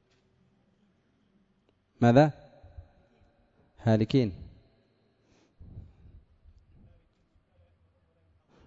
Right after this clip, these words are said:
متروكين، منفكين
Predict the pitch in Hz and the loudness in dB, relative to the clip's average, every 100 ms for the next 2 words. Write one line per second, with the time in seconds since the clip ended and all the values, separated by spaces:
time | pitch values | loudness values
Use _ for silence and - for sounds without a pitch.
0 | _ _ 117 - - 107 - 113 92 73 | _ _ -2 2 6 6 6 2 0 -4
1 | - - - - - _ _ - - _ | -18 -20 -20 -20 -20 _ _ -20 -20 _
2 | - - 110 107 110 - 131 151 151 | -20 -2 0 2 0 4 4 4 0